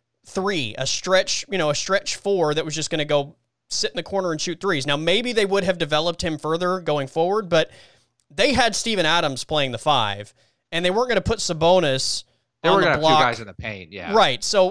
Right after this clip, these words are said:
Speaker 1: like, I, I think that Sabonis here was just destined to be a corner three-point shooter, and, and he never, I think, emerges to be the guy that Indiana is, is
Speaker 2: I,
Speaker 1: playing now.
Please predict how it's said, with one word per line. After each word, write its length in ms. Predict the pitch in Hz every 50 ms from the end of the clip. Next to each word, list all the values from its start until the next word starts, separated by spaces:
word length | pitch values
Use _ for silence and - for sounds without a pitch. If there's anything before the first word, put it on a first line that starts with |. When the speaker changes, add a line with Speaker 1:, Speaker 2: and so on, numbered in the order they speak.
| -
Speaker 1:
like, 320 | - 185 185 180 - - - -
I, 120 | 170 196 - -
I 140 | 180 202
think 480 | 190 - - - 269 302 277 - - -
that 300 | - 175 175 175 180 -
Sabonis 640 | - - - 160 147 185 185 196 208 208 170 143 - -
here 300 | - 254 - 156 160 156
was 180 | 156 151 139
just 320 | - 160 165 151 - 143 123
destined 640 | 160 147 - - - - 147 131 123 123 123 127 - _ _ _ _ _ _ _ _
to 120 | - 170 160
be 160 | 151 160 151
a 60 | 139 -
corner 360 | - - - 214 214 180 151
three-point 500 | - - 208 254 233 - - 139 - 143
shooter, 340 | - - 127 117 120 131 143
and, 180 | 147 143 151 -
and 200 | 156 151 147 -
he 140 | 151 170 180
never, 520 | 175 185 196 196 180 190 180 170 165 -
I 100 | 160 160
think, 200 | 170 - 170 151
emerges 500 | 156 143 143 160 190 208 175 156 151 139 -
to 60 | 151
be 140 | 151 151 147
the 100 | 143 139
guy 220 | 147 143 143 143 139
that 160 | 135 139 139
Indiana 720 | 151 147 147 135 131 147 170 175 151 127 120 110 127 - _ _ _ _ _ _ -
is, 260 | 131 123 120 113 -
is 160 | - 110 -
Speaker 2:
I, 40 | 139
Speaker 1:
playing 300 | - 127 120 107 107 107
now. 260 | 107 101 104 - -